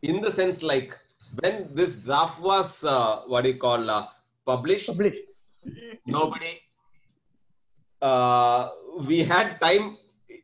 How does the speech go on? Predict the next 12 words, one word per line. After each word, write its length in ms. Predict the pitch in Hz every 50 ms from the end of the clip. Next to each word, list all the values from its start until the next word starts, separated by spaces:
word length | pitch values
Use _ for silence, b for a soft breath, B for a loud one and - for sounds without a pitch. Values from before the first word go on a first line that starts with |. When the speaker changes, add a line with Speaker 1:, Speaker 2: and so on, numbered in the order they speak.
| - 147
Speaker 1:
uh, 180 | 151 143 131 110 131 127 110
it 180 | 131 160 160 -
was, 280 | 175 190 185 - - -
uh, 120 | 147 135
what 140 | 131 135 135 151
do 60 | 160
you 60 | 156
call, 200 | 160 156 147 139 139 b b b _ -
enacted 580 | 127 131 139 160 180 185 180 - 226 214 185 165
but 220 | 180 175 175 -
not 200 | 165 170 180 165
notified. 580 | 143 139 143 143 143 202 - 165 175 185 196 190